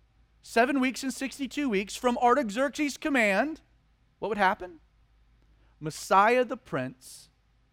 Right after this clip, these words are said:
would be revealed to Israel. <laughs> Now, regrettably, most Bible studies on the seventy weeks prophecy will, will quickly take, like, a hard turn at this point,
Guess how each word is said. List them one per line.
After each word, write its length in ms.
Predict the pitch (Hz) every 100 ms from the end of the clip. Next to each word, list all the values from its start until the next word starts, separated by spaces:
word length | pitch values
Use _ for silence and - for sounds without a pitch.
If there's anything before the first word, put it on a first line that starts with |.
| -
would 160 | 151
be 140 | 147 165
revealed 420 | 165 123 117 123
to 180 | - 240
Israel. 380 | 214 120 80 _ _ _ _ _ _ _ _ _ _ _ -
<laughs> 180 | 180 208
Now, 180 | 170 165
regrettably, 680 | 170 165 175 139 120 110 - _ _ _ _ _ _ _ -
most 260 | 226 277
Bible 300 | 180 196 190
studies 480 | 175 - 139 143 156 175
on 300 | 165 165 - _ -
the 80 |
seventy 380 | - 208 185 175
weeks 240 | 151 151 -
prophecy 540 | 202 180 - - 110
will, 140 | 135 - _ -
will 160 | 151 - _ _ -
quickly 340 | 330 - 196
take, 400 | - 95 247 _ _ _ _ _ -
like, 120 | 180
a 60 | 160
hard 420 | 277 285 285 196
turn 240 | 254 226
at 100 | 202
this 180 | 196 -
point, 400 | - 175 104